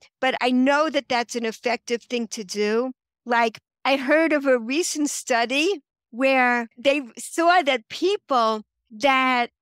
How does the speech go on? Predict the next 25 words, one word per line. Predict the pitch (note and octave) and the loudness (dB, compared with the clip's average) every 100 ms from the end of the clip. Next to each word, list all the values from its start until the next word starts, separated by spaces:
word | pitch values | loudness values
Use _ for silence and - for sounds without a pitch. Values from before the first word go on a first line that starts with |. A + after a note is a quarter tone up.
| _ - | _ -14
won | A#3 B3+ C#4 D#4 D#4+ - | -4 0 2 2 0 -2
a | A#3 | -2
lottery, | A#3 A#3 A#3+ A3+ G3 F#3 - | 0 0 0 -2 -4 -6 -4
a | |
million | A#3 B3 D4+ E4 E4 | 0 2 2 2 -2
dollar | D4 C4+ C4+ C4 | 0 0 2 0
lottery, | B3 A3+ A3 G3 F3+ E3 - _ _ | 0 0 -2 -4 -6 -10 -16 _ _
six | - E4+ F#4 - D#4+ | -4 -2 -2 -4 0
months | D4+ D#4 D4+ - | 2 2 0 -6
later, | B3+ C4+ C4+ A3+ G3+ F#3+ _ - - | -4 -2 -2 -2 -2 -4 _ -16 -2
they | B3+ | 0
w-, | C4 C4+ | 0 0
had | B3+ A#3 | -2 -4
the | B3+ | -6
same | - - C#4 D4+ D#4 | -8 -2 0 0 0
level | C#4 C4+ C4 B3+ | 0 0 0 -4
of | A#3+ | -4
happiness | G#3+ B3 B3 B3 A#3 A3 G3+ - - | -6 -6 -6 -6 -6 -6 -6 -8 -4
as | G#3+ G#3+ | -4 -4
beforehand. | - A3 - A3+ A3+ G#3+ G#3 F#3+ F3+ F#3+ - _ _ | -10 -12 -8 -4 -4 -4 -8 -10 -12 -16 -20 _ _
And, | - B3 B3 A#3 - _ - | -2 0 0 -4 -10 _ -4
like, | B3 B3 | -4 -2
if | C4+ | -4
a | C4 | -4
person, | - C#4 C#4+ - C4+ A#3+ | -4 -4 -2 -2 -4 -4